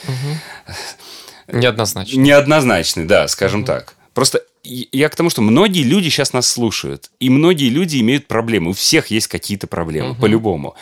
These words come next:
Speaker 2: А как понять, что да, дружище, тебе стоит идти
Speaker 1: Мгм.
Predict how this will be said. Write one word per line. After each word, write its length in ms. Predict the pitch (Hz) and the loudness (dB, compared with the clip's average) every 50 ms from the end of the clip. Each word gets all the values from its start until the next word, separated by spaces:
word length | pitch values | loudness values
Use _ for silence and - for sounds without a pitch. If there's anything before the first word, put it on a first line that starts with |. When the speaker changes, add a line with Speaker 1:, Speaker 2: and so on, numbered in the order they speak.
| - - - - - - | -20 -20 -20 -18 -12 -6
Speaker 2:
А 120 | - - - | -6 -6 -6
как 420 | - - - 196 165 - - - | -4 0 0 0 0 0 -2 -2
понять, 540 | - 135 143 151 143 117 90 78 - - _ _ _ - | -2 0 0 2 0 0 0 -2 -6 -14 _ _ _ -14
что 400 | - - - 107 101 98 - _ _ _ _ _ _ _ _ _ _ _ _ _ _ _ - | -14 -10 -6 -4 -4 -4 -6 _ _ _ _ _ _ _ _ _ _ _ _ _ _ _ -12
да, 500 | 98 87 85 95 87 78 65 - - - _ _ _ _ - | -6 2 4 4 4 4 2 -2 -6 -18 _ _ _ _ -8
дружище, 720 | 85 85 80 78 69 67 67 65 - - - - - - _ | -8 -6 -6 -8 -8 -10 -10 -10 -10 -10 -12 -12 -16 -18 _
тебе 300 | - - 95 82 95 95 | -8 -6 -4 0 0 0
стоит 540 | - - - - 92 82 82 92 92 - - - | 0 0 -2 -2 -2 0 0 -2 -2 -6 -10 -12
идти 360 | 92 80 - 65 67 73 76 | -10 -8 -8 -8 -8 -8 -8
Speaker 1:
Мгм. 80 | 78 | -10